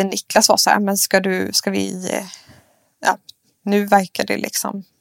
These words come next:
det verkar ju fortsätta liksom, så att, eh, vad tror du? Och jag bara, nej, jag vet inte. Ja, det är det. Ja,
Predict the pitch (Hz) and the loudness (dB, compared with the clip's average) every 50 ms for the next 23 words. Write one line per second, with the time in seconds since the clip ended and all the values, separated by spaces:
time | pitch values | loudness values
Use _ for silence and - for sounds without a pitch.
0 | _ - - 202 202 190 - - - - 196 196 196 196 196 196 - - - 220 | _ -8 -4 2 2 2 0 0 -8 -8 -8 -6 -6 -8 -8 -8 -6 -2 -2 -2
1 | 226 220 - - - - - _ - 202 214 220 - - 247 254 262 - 233 214 | -2 -4 -6 -4 -4 -4 -2 _ 0 2 2 2 0 2 2 2 4 2 -2 -4
2 | - _ - - 196 190 - - - - - - - - - - _ - 202 202 | -6 _ -6 -4 -4 -4 -6 -10 -18 -20 -20 -20 -20 -20 -20 -16 _ -2 -2 0
3 | - - 190 - - - - 202 247 247 220 - - - - - - - - - | 0 0 -2 -2 -2 0 4 6 6 6 6 4 2 0 0 0 -2 -8 -10 -10
4 | - - - 196 196 190 185 - 190 202 190 - - - - - - 202 196 180 | -8 -8 -8 -8 -6 -8 -8 -6 -6 -8 -6 -6 -8 -8 -8 -8 -8 -8 -8 -8
5 | - - 202 202 - - 214 214 214 214 220 - - - - - - - - - | -8 -6 -6 -6 -6 -2 2 2 2 2 2 0 0 0 -2 -4 -6 -6 -6 -6
6 | 214 - - - - - - - - | -8 -10 -12 -10 -2 2 2 2 2